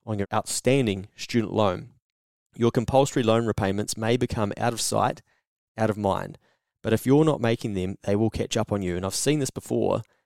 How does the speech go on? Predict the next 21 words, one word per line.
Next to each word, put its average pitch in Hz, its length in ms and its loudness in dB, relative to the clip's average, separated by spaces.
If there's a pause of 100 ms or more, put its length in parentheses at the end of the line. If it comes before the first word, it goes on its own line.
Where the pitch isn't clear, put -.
(220)
where - 100 -10
people 101 220 2
move 110 260 2
to 110 100 -2
Australia, 104 640 0 (440)
they 98 80 0
don't 127 200 2
think 147 260 0
about 107 200 4
their 107 80 -4
student - 380 -6
loan, 98 320 0 (400)
and 110 100 -2
all 135 120 6
of 117 40 2
a 107 60 -2
sudden, 110 480 0 (240)
the 107 140 -2
I 107 200 4
R 101 100 4
D 107 380 -2